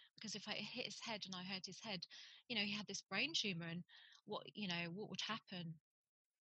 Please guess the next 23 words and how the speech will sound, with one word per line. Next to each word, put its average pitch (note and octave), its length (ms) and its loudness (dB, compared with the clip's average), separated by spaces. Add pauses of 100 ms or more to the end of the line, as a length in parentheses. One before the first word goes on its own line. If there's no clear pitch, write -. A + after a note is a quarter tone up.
(380)
And A#3+ 120 6
so D4 240 8
I C#4+ 80 6
felt, D#4+ 380 8 (1080)
ironically, G#3+ 760 8 (320)
I A#3 160 10
actually D4+ 300 10
felt - 400 2
guilty C#4+ 600 8 (140)
that A3 140 6
I G#3+ 100 6
was G#3 160 4
scratching - 500 4
him C#4+ 160 -4 (800)
whilst F#3+ 400 0
he G3+ 140 -8
was, F3+ 400 -6
you G#3 120 -10
know, F3 60 -4 (720)
atta-, - 260 -2
attacking - 460 -8
me. F3+ 160 -10 (1080)
Um, A3+ 640 0